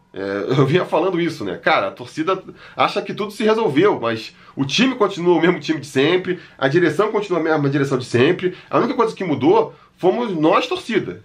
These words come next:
que, que nos conscientizamos da nossa importância nessa recuperação. Então não vamos deixar de, não vamos esquecer isso, não vamos esquecer isso, não são eles. Eles continuam tão ruins quanto antes. A, a mudança deles passa pela gente.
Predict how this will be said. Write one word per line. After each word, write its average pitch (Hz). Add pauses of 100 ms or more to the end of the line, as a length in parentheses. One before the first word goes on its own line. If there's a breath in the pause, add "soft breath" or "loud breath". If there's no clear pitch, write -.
(160)
que, 117
que 139
nos 151
conscientizamos 170 (300 loud breath)
da 127
nossa 147
importância 196 (220 loud breath)
nessa 180
recuperação. 220 (320 soft breath)
Então 147
não 262
vamos 311
deixar 220
de, 143
não 135
vamos 220
esquecer 311
isso, 277
não 95
vamos 147
esquecer 247
isso, 110
não 104
são 220
eles. - (280 soft breath)
Eles 110
continuam 156
tão 247
ruins 220
quanto 294
antes. - (300 soft breath)
A, 120
a 139
mudança 147
deles 247
passa 190
pela 294
gente. -